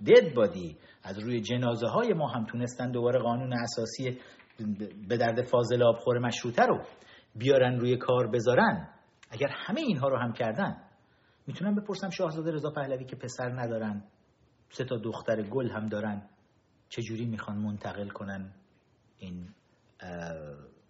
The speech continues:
سیستم رو طبق قانون اساسی مشروطه؟ آیا اون سایقلی ها به این چیزا فکر کردن؟ نه.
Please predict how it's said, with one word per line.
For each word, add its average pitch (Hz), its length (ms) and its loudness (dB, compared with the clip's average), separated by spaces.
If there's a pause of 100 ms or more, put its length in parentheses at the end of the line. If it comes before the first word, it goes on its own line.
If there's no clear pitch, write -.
(1600)
سیستم 104 460 -10
رو 104 200 -10 (460)
طبق - 100 -14
قانون 98 340 -10
اساسی 92 340 -14
مشروطه؟ 95 500 -14 (720)
آیا 113 220 -2
اون 107 160 0
سایقلی 107 480 -2
ها 117 120 0
به 113 60 -4
این 117 120 -2
چیزا 117 200 -6
فکر 120 180 -6
کردن؟ 120 480 -4 (1120)
نه. - 140 -14